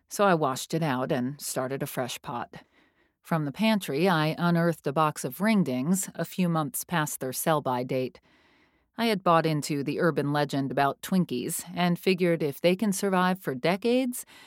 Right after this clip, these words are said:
so too can its sister Hostess snack cake. Mom liked to say I inherited the skinny gene from Dad's family, that I could eat anything and not gain a pound.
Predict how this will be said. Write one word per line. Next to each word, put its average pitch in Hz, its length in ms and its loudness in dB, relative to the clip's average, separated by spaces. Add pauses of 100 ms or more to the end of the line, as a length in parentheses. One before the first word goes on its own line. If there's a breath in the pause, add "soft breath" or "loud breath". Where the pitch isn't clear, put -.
(240 loud breath)
so 311 240 -2
too 180 360 0
can 156 180 -2
its 135 160 -6
sister 131 500 0
Hostess 139 460 -4
snack - 380 -4
cake. - 500 -6 (1300)
Mom 151 240 2
liked 135 220 -2
to 143 80 -6
say 139 240 0
I 131 120 0
inherited 135 720 -2
the 127 300 -4 (100)
skinny 202 480 2
gene 127 540 -4
from 143 400 -4
Dad's 143 400 0
family, 139 500 -2 (460 soft breath)
that 165 100 0
I 165 80 4
could 165 180 0
eat 180 200 4
anything 156 560 2
and 143 280 -4
not 160 280 -2
gain 165 240 0
a 127 40 -4
pound. 156 520 -2